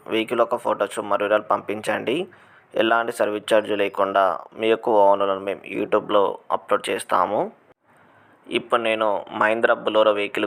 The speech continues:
గురించి పూర్తి వివరాలు చెప్తాను. మహీంద్రా బొలెరో నియో ఎన్ టెన్ వెహికల్ ఇది. మోడల్ వచ్చేసి రెండు వేల ఇరవై రెండు మోడల్. ఈ వెహికల్ ఒక రీడింగ్ వచ్చేసి కేవలం ముప్పై వేలు మాత్రమే తిరిగింది.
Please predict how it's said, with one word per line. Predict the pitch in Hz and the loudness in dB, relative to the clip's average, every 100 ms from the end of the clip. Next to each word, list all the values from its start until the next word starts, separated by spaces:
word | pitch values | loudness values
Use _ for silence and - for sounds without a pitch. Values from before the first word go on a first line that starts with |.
| 104 | 0
గురించి | 101 98 104 92 | -2 -4 -4 -4
పూర్తి | - 101 - | 0 -2 0
వివరాలు | 95 98 | 0 0
చెప్తాను. | - - - 95 92 - - _ - _ _ _ _ | -2 -8 -2 0 0 -4 -8 _ -20 _ _ _ _
మహీంద్రా | - 113 117 120 120 | -2 0 2 2 2
బొలెరో | 113 110 110 110 104 | 2 2 4 2 -4
నియో | 104 113 113 - - _ _ _ - | -2 -2 -2 -6 -20 _ _ _ 0
ఎన్ | 117 113 | 0 0
టెన్ | 117 117 | 0 0
వెహికల్ | 110 101 101 | 0 -2 -4
ఇది. | 101 107 175 - _ _ _ _ _ - 113 | -4 -6 -8 -12 _ _ _ _ _ -6 0
మోడల్ | 113 123 120 | 2 2 -2
వచ్చేసి | - 110 107 117 95 80 | -6 -10 -8 -8 -6 -4
రెండు | 110 110 | -2 0
వేల | 113 113 | 2 2
ఇరవై | 104 107 107 | 2 0 0
రెండు | 104 101 | -2 -6
మోడల్. | 101 104 - - _ _ _ _ _ _ _ _ _ _ _ - | -4 -4 -6 -20 _ _ _ _ _ _ _ _ _ _ _ -4
ఈ | 127 | 0
వెహికల్ | 120 123 139 | 2 2 2
ఒక | 165 117 | 0 0
రీడింగ్ | 107 110 117 | -2 -4 -4
వచ్చేసి | 107 104 104 - | -6 -6 -8 -8
కేవలం | - 107 104 101 95 - _ _ - | -2 2 4 2 -2 -16 _ _ -8
ముప్పై | 123 113 - | -6 -2 2
వేలు | 120 117 | 4 2
మాత్రమే | 113 107 107 113 107 | 2 0 0 -6 -6
తిరిగింది. | 107 101 101 98 170 | -8 -8 -10 -8 -10